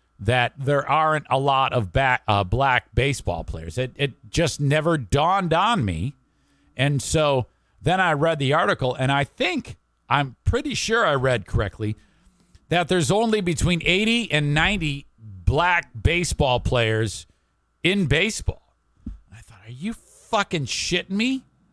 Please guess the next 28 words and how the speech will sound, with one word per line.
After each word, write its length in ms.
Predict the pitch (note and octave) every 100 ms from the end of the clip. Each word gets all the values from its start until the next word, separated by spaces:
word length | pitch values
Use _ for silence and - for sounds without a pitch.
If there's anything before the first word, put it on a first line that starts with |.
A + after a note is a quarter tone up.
| _ _ _ _ _ -
And 160 | D#3+
sure 260 | - B3 E4
enough, 320 | C4+ G#3 A2
if 140 | D3
you 140 | G3+ C#4+
look 200 | C4 F#3
at 100 | F3+
any 240 | G#3 A3
roster – 680 | E3+ E3+ G3+ C4+ - G2+ E2+ - - - - _ _
there's 200 | C4+ A3+
usually, 240 | D#4 A#3+
there's, 180 | A3+ G#3+
like, 200 | C4 -
two 180 | - C4+
or 100 | C4
three 220 | F#3 A#3+
black 420 | E3 E3 F#3+ A#3
guys, 400 | - C#3+ C3+ C#3 -
and 120 | D#3
the 60 | E3
rest 340 | F#3 G3+ -
are 300 | E3+ D#3 C#3 _ _
Latino 720 | C#3+ C#3+ - A3 A#3 A#3 A#3 - _ _ _ _ _ _
and 320 | C#3+ D3+ D3+ C#3+
white 300 | F#3 D#4 -
dudes. 460 | F#2+ _ - - - - _ _ _ _ -
I 140 | B3+
had, 340 | G#3 D3+ C#3+